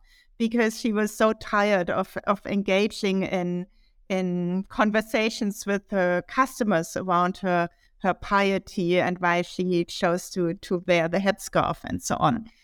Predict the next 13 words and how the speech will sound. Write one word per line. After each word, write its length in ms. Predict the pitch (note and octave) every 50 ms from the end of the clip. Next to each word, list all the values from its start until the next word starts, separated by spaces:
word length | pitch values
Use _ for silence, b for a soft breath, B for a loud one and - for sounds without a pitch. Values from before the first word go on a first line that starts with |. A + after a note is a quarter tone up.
| B B B
So, 480 | - - B3 A3+ A3+ A3+ A3+ A3 - -
um, 500 | - A#3+ A#3+ A3+ A3+ A3+ A3+ A3+ A3+ A#3 A3+ - - _ _ _ _ _ -
yeah, 280 | E4 C#4+ G#3 F#3 F#3 - - -
I, 120 | - - - _
I 220 | - - - - B3
think 320 | - - D#4 C#4 C4+ - _ _ _ _ _ _ _ _ - G#3
her, 320 | A#3+ A3+ A3+ A3+ G#3+ - - A3
her 140 | A#3+ A3+ A3
case 580 | A3+ - - B3 A3 G3 F#3+ G#3 G#3 - -
was, 360 | A3 G#3+ G#3 G3 G3 - - -
was 240 | G3 G#3 G3+ -
quite 360 | - - A3 G3 F#3+ F#3 - -
interesting. 640 | F3+ F#3+ - A3 A3+ A3 - - B3 B3 C4+ D#4